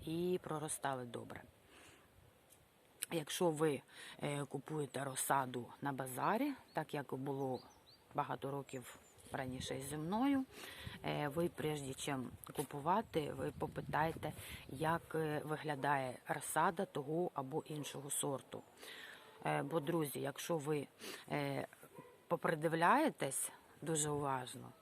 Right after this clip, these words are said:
вірні, даже і не дуже уважно, е, дуже товстенька розсада томатів получається тільки з низькорослих томатів. Це штамбові сорти, це там, е, Санька, е, Волгоградський п'ять дев'яносто п'ять і, ну, дуже багато таких іменно штамбових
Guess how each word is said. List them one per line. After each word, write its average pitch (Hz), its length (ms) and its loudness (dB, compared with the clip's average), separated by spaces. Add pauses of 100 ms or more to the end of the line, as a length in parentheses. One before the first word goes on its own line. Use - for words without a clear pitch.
(300)
вірні, 151 260 2
даже 147 320 2
і 143 140 -2
не 156 140 2
дуже 147 300 0
уважно, 127 500 -6 (720)
е, 143 360 2
дуже 160 360 2
товстенька 147 760 2
розсада 139 440 0
томатів 160 580 0
получається 143 760 -2
тільки 156 460 -4
з 127 60 -6
низькорослих 143 800 -2
томатів. 123 580 -8
Це 131 140 -6
штамбові 127 580 0
сорти, 127 420 -6
це - 180 -6
там, 120 260 -6 (400)
е, 131 360 0
Санька, 220 880 6 (560)
е, 143 80 2
Волгоградський 143 760 2
п'ять 139 240 4
дев'яносто 139 480 -2
п'ять 247 400 2
і, 175 160 0
ну, 170 200 0
дуже 147 240 0
багато 139 480 2
таких - 380 -8
іменно 135 300 -4
штамбових 156 680 4